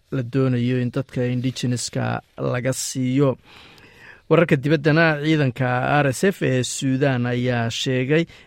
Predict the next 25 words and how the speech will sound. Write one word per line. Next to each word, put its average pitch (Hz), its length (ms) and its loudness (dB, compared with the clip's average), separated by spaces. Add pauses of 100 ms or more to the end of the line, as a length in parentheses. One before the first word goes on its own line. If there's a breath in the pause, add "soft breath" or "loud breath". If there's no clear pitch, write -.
inay 127 260 0
aqbaleen 123 400 -2
saddex 123 320 -8
maalmood 117 420 -6
oo 110 140 -6
xabad 123 340 -10
joojina, 139 460 0
iyadoo 147 240 0
sidoo 165 240 -2
kale 147 160 0
ay 135 80 -2
soo 175 160 2
baxayaan, 175 340 2
baa 139 80 2
la 131 80 0
yidhi, 120 200 -2 (420 loud breath)
warar 135 200 2
sheegaya 127 720 2 (180)
in 139 340 0 (180)
dalal 135 480 0
shisheeye 143 640 2
ama 123 160 0
xooga 123 320 -2
shisheeye 123 480 -2
ay 120 120 0